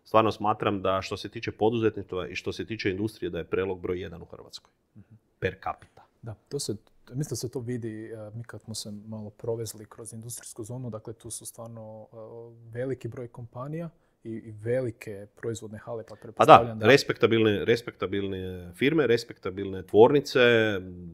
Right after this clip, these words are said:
Speaker 1: jednim dijelom u stranom vlasništvu, kao što smo i mi, a jednim dijelom i u domaćem vlasništvu.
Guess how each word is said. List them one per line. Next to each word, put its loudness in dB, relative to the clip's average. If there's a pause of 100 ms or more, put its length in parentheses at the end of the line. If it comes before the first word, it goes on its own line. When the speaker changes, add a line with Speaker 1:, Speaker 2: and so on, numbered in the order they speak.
(160)
Speaker 1:
jednim 0
dijelom 4
u -6
stranom 0
vlasništvu, -4
kao -2
što -14
smo -14
i -10
mi, -2
a -4
jednim -4
dijelom -4
i -4
u -2
domaćem -6
vlasništvu. -20